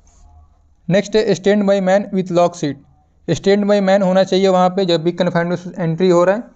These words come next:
कन्फाइंड स्पेस के बाहर स्टैंड बाय मैन होना चाहिए और लॉक सीट उसके हाथ में होना चाहिए। जो भी गैंग लीडर है, सुपरवाइजर, फॉरमैन, वो भी साइट पे अवेलेबल होने चाहिए।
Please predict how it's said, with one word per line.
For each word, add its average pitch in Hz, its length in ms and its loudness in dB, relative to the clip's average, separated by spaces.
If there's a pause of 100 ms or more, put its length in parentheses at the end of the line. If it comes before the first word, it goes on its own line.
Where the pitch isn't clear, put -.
(360)
कन्फाइंड 175 380 -2
स्पेस 202 240 -2
के 185 100 0
बाहर 165 280 0 (420)
स्टैंड 175 320 0
बाय 180 100 2
मैन 175 200 -2
होना 175 180 0
चाहिए 185 220 0
और 170 60 0
लॉक 156 160 -2
सीट 170 120 -6
उसके 165 200 -4
हाथ 160 280 -2
में 190 80 -4
होना 156 220 -2
चाहिए। 139 420 -10 (1500)
जो 170 180 4
भी 202 120 2
गैंग 190 280 0
लीडर 190 280 2
है, 190 100 2
सुपरवाइजर, 175 600 0
फॉरमैन, 180 600 -2
वो 170 120 -2
भी 180 100 0
साइट 180 280 -2
पे 202 100 2
अवेलेबल 165 360 0
होने 147 220 -6
चाहिए। 139 380 -8